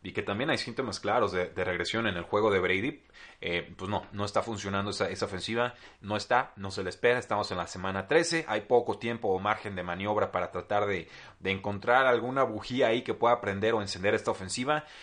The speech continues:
eh, pero con la línea ofensiva que tienen y el juego terrestre tan dañado en esta campaña, tan limitado, no veo cómo puedan replicar la fórmula de la temporada pasada.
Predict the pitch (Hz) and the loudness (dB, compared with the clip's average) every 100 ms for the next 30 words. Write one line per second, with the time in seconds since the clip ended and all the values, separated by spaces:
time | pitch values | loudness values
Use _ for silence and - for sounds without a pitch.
0 | - - 85 80 - 90 87 - 92 101 | -20 -12 -6 -6 -2 0 0 0 0 0
1 | 135 147 113 104 127 107 110 120 110 90 | 0 -2 -2 0 0 0 -2 -2 -4 -4
2 | - 135 135 113 117 123 117 98 90 90 | 2 2 2 0 0 -4 -6 -4 -2 -2
3 | 101 120 120 101 - - - 87 107 120 | 0 2 4 2 -4 -20 -14 -6 -4 -2
4 | 127 98 87 90 101 147 101 87 87 - | -2 -2 -2 -2 -2 -6 -8 -8 -10 0
5 | 95 113 156 - - - 85 85 92 117 | 2 2 0 -10 -20 -20 -12 -4 2 6
6 | 131 127 123 131 123 123 120 104 92 113 | 6 6 4 4 4 2 2 -4 -2 0
7 | 120 110 104 117 113 101 90 95 87 82 | 0 2 2 2 2 0 2 0 0 -2
8 | - 85 87 87 98 98 - - 117 101 | -6 -8 -2 2 4 2 0 2 2 2